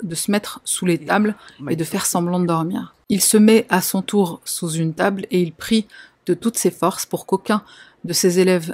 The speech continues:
ne fasse de bruit pour ne pas attirer le tireur. Salvador arrive quand même dans sa classe, il tire une fois sur l'enseignant. Il se tourne ensuite vers ses élèves sur lesquels il va tirer à deux reprises.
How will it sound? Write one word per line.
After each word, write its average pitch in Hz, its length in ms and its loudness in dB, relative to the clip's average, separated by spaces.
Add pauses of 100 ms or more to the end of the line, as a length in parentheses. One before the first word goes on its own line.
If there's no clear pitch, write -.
ne 165 160 0
fasse 160 240 -2
de 170 100 -4
bruit 185 420 0 (160)
pour 160 160 -6
ne 151 100 -4
pas 214 180 0
attirer 190 320 -2
le 175 80 -4
tireur. 156 480 -6 (100)
Salvador 180 600 2
arrive 165 300 -6
quand 185 140 -2
même 180 280 -2 (440)
dans 156 140 -4
sa 170 160 -2
classe, 196 340 -2
il 160 100 -6
tire - 280 -6
une 208 140 4
fois 190 400 -2
sur - 280 -4
l'enseignant. 165 600 -2 (120)
Il 180 100 0
se - 140 -2
tourne 214 260 2
ensuite 190 320 -2
vers 170 180 -2
ses 165 240 -2
élèves 202 380 0
sur - 180 -4
lesquels 175 340 -2
il 165 120 -4
va 175 100 -2
tirer 190 400 -2 (340)
à 180 120 2
deux 180 140 2
reprises. 175 580 -2